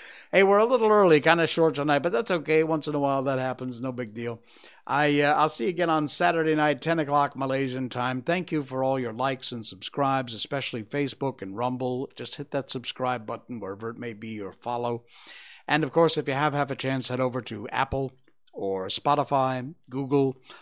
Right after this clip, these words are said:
all your podcast platforms, and check out our show. It's the audio part of our show. You can take us with you wherever you are.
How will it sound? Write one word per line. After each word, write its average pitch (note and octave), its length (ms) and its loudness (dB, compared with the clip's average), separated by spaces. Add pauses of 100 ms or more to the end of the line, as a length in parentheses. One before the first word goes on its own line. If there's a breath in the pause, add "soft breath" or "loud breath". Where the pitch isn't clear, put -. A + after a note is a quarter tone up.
all C#3+ 200 4
your C#3 140 2
podcast B2+ 600 -2
platforms, A#2 580 -8
and G2 120 -14
check - 280 -8
out A2+ 240 -6
our G2+ 180 -10
show. A#2 460 -6
It's - 240 -14
the G#2+ 100 -14
audio A2 340 -6
part A2 240 -8
of A2 80 -10
our A2 140 -8
show. A#2 220 -10
You G#2+ 160 -14
can F2+ 100 -20
take G#2+ 240 -16
us - 160 -8
with A2+ 140 -12
you G2+ 80 -12
wherever G#2 280 -10
you G2+ 200 -12
are. D3 260 -2